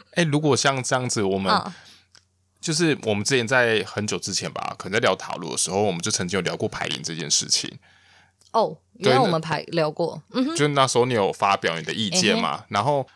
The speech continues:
Speaker 1: 假设，因为那时候讲的是说，就是你觉得是没有牌灵这件事情嘛，
Speaker 2: 嘿。
Speaker 1: 然后那如-，像我们今天，我们最近这样子买的那副牌，那副牌它的说明书上面就写说，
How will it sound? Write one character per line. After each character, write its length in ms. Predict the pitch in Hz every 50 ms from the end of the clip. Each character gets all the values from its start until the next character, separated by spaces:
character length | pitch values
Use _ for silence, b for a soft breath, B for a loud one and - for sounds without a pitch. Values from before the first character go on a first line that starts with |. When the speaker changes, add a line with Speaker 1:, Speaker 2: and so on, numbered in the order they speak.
| b b b b -
Speaker 1:
假 200 | - 117 76 -
设， 420 | - - 120 110 101 92 82 - -
因 80 | - 156
为 60 | 165
那 120 | 151 156
时 80 | 139 -
候 100 | 113 113
讲 240 | 107 - 82 78 -
的 80 | 76
是 380 | 76 - - 117 107 101 98 92
说， 420 | - - 101 95 92 92 90 90
就 120 | 90 - 98
是 100 | 98 104
你 100 | 101 87 82
觉 120 | - 92
得 140 | 92 90 90
是 100 | - 135
没 120 | 123 110
有 80 | 90 80
牌 180 | - - -
灵 160 | 87 87 87 82
这 100 | 95 95
件 160 | 90 95 90
事 200 | - - 101 78
情 200 | - - - -
嘛， 160 | - - -
Speaker 2:
嘿。 80 | - - B B B B B B
Speaker 1:
然 140 | - 101 98
后 280 | 107 143 151 143 135 b b b b b b b _
那 200 | - 143 143 139
如-， 240 | 127 117 107 92 - - _ _ _ -
像 180 | - 190 175
我 40 | 147
们 80 | 113 98
今 180 | - 107 101 98
天， 160 | 101 107 87 -
我 100 | 120 107
们 160 | 98 98 95
最 140 | - 127 120
近 440 | 117 131 123 113 107 104 101 87 - - _ _
这 120 | - -
样 80 | 117 117
子 100 | 113 120
买 140 | 101 92 85
的 80 | 85
那 160 | 90 107 107 95
副 180 | - - 107
牌， 180 | - - - - - - - - _ - - 139
那 140 | 160 175 165
副 160 | - 165 135
牌 240 | - - 90 87 87
它 140 | - - 110
的 80 | 104
说 160 | 95 - 113 107
明 160 | 101 90 90
书 240 | - - 92 92 92
上 260 | - - - 120 107
面 80 | 101
就 140 | 95 98 92
写 180 | 82 - - -
说， 300 | - - 67 55 -